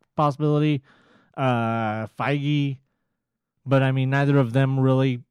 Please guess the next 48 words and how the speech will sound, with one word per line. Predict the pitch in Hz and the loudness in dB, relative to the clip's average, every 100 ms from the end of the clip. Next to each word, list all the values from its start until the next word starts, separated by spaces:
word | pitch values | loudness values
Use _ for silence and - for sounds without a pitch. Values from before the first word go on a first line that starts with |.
| _ _ - | _ _ -8
I | 131 | -4
don't | 131 | -2
know | 131 | -2
if | 117 | 0
really | 131 127 131 127 | 0 0 -2 -6
either | - 131 135 | -6 -2 0
of | 123 | 0
them | 117 131 | -2 -2
have | 127 120 117 | -2 -2 -2
the, | 120 123 _ - | -4 -4 _ -10
you | 139 | -6
know, | 120 117 117 _ | -4 -4 -8 _
can | 139 117 | -8 -6
build, | 107 123 | -6 -4
run | 127 127 | -4 -4
a | 120 | -6
whole | 92 135 147 | -8 -6 -4
studio, | 151 - 165 165 165 175 - _ _ _ _ _ _ | -4 0 0 2 0 0 -4 _ _ _ _ _ _
you | 147 139 | -4 0
know, | 131 | 0
just | 131 131 - | 0 -4 -4
a | 127 | -4
small | - - 131 139 139 _ | -4 -4 -4 -2 -6 _
thing. | 165 160 156 139 | -4 0 0 0
But | 127 120 - _ _ _ _ _ _ | 0 0 -6 _ _ _ _ _ _
I | 151 | -4
mean, | 147 147 139 139 | -2 -2 -4 -6
I | 151 | -6
just, | 135 127 | -6 -6
I | 131 135 | -2 0
don't | 131 | 2
know. | 131 113 113 | 2 0 -2
I | |
mean, | 127 131 127 127 | -4 -4 -4 -4
people | 165 151 | -2 0
think | 151 170 139 | 0 -2 -2
that, | - 135 120 | 0 0 0
uh, | 135 123 113 | -2 0 0
you | 123 127 | -2 -4
know, | |
certain | 120 - 151 | -2 0 0
people, | 139 143 127 110 - _ _ _ - | 2 2 2 0 -4 _ _ _ -2
uh, | 131 120 | 2 2
seem | 113 147 | 2 0
to | 131 | 0
think | 127 135 117 | 0 -2 0
that, | 127 120 123 | 0 2 0
uh, | 117 110 107 104 | 0 0 0 -2